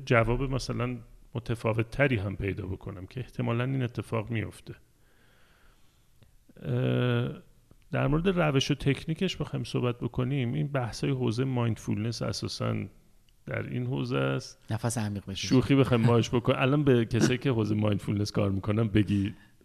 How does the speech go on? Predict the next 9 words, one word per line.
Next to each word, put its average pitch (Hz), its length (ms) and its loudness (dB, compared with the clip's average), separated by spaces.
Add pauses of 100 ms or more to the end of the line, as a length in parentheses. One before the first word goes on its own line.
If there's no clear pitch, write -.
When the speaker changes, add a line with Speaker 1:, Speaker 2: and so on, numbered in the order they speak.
(140)
Speaker 1:
شماها 107 340 0
فقط 104 300 0
میگی 104 200 2
نفس 101 420 -2
عمیق 104 360 0
بکشین، 127 540 0 (100)
چیز 104 260 0
می‌شن، 95 340 -2
با 104 300 2